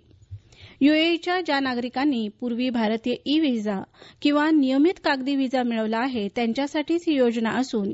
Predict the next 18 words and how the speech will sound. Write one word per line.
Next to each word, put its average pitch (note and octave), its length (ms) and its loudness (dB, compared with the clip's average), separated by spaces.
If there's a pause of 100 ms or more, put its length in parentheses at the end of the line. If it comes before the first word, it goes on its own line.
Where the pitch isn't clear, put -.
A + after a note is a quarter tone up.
या A#3+ 140 -2
योजनेअंतर्गत A#3 920 -2 (380)
ते C#4 80 2
साठ D4+ 320 -2
दिवसांपर्यंत C4 680 -4
भारतात A3 520 -4
राहू G#3 220 -2
शकतात. G3 440 -4 (680)
या D4+ 120 4
व्हिसासाठी D#4+ 680 -2
अर्जदारांकडे A#3+ 800 -2 (160)
किमान B3 320 0
सहा B3 340 -2
महिन्यांची C4+ 580 0
वैधता A3+ 420 0
असलेला A3+ 420 -2
पासपोर्ट A3+ 520 -2
असणं A3 380 -2